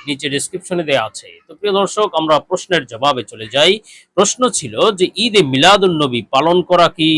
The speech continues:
জায়েজ? বারোই রবিউল আউয়াল ঈদে মিলাদুন নবী পালন করা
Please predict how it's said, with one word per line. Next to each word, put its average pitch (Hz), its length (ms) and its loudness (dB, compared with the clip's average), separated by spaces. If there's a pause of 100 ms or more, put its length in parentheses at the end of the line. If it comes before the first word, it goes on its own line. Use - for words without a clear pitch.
(160)
জায়েজ? 135 440 2 (220)
বারোই 185 280 2
রবিউল 180 400 4
আউয়াল 165 360 2
ঈদে 156 200 -4
মিলাদুন 143 480 -2
নবী 139 200 -4 (440)
পালন 196 280 4
করা 185 240 6